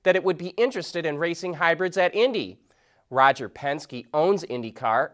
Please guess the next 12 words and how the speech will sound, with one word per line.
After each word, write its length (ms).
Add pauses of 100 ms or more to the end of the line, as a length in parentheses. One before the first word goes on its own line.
and 180
he 300
also 580
owns 340
the 140
largest 600
Toyota 380
dealership 680
in 100
the 80
United 420
States. 600